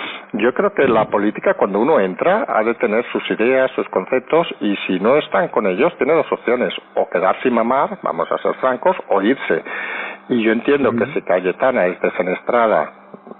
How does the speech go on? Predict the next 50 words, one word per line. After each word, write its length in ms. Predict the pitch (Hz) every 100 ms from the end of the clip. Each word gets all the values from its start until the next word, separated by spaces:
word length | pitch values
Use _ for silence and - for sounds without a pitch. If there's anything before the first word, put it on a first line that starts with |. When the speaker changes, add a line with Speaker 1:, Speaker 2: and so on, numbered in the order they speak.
| -
Speaker 1:
aunque 240 | - 117 113
sea 140 | -
por 140 | 233 196
un 120 | 127
argumento 460 | 104 101 98 95
político, 640 | - 123 196 147 - 80 78
que 80 | 98
se 100 | -
le 120 | 90
puede 180 | - 98
explicar, 540 | - - 98 160 170
lo 100 | 123
puede 220 | 92 123 147
hasta 220 | - 110
entender, 360 | 101 202 113
yo 140 | - 135
creo 160 | 202
que 80 | -
hasta 160 | - 104
lo 80 | 101
puede 200 | 127 104
entender 540 | 87 92 117 170 92
de 100 | 98
concepto 380 | 101 95 98 95
lo 140 | 95
que 60 | 90
hemos 140 | 90 101
explicado 380 | - 92 95
del 120 | 90 87
cuatro 300 | 85 82 85
al 80 |
seis 180 | - 95 -
y 40 |
del 140 | 87 90
ocho 180 | -
al 100 | 107
diez, 220 | 120 170 196 - - - - - -
lo 320 | 113 107 104
normal, 480 | 98 98 123 156 107
lo 100 | 101
lógico, 420 | 147 147 - - - - -
yo 80 | -
voy 120 | 139
a 80 | 117
ser 140 | - -
sincero, 340 | 95 143 98
lo 160 | 92 95
que 120 | 113
haría 240 | 104 135
yo 260 | 117 143